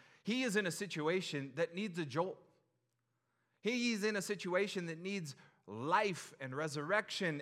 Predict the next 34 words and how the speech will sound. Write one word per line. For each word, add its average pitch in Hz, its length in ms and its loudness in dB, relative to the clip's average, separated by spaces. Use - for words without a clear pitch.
And, 147 320 4
and 147 320 4
you 156 100 0
think 202 200 4
about 180 220 6
him 170 140 -2
saying, 180 360 2
"I 156 140 6
am 170 140 0
the 143 80 0
resurrection 139 600 2
and 123 100 -6
the 117 40 -6
life." 160 320 0
Well, 143 100 -2
the 147 200 -4
only 196 420 0
reason 180 360 2
you 175 120 0
need 180 240 0
jumper 180 320 4
cables 165 420 0
is 147 120 -4
if 151 60 -6
something 165 380 -2
is 143 160 -4
dead. 143 300 4
The 156 100 -6
only 208 300 -2
reason 190 360 -4
you 190 120 -2
need 190 200 -2
resurrection 165 720 2
is 175 440 0